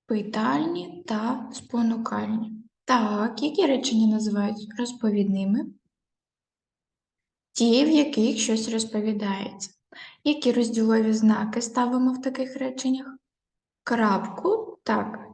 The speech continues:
дійсно, крапку. А які речення називаються питальними? В яких щось питається. Добре.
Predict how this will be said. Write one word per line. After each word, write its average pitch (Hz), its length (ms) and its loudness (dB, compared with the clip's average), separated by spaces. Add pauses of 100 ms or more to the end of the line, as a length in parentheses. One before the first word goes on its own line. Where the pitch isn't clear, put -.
(100)
дійсно, 226 420 0 (100)
крапку. - 480 -2 (640)
А 240 80 0
які 254 340 0
речення 233 400 2
називаються 208 600 -4
питальними? 214 880 0 (1160)
В 220 60 2
яких 226 540 0
щось 247 360 -2
питається. - 800 -6 (840)
Добре. 226 1000 0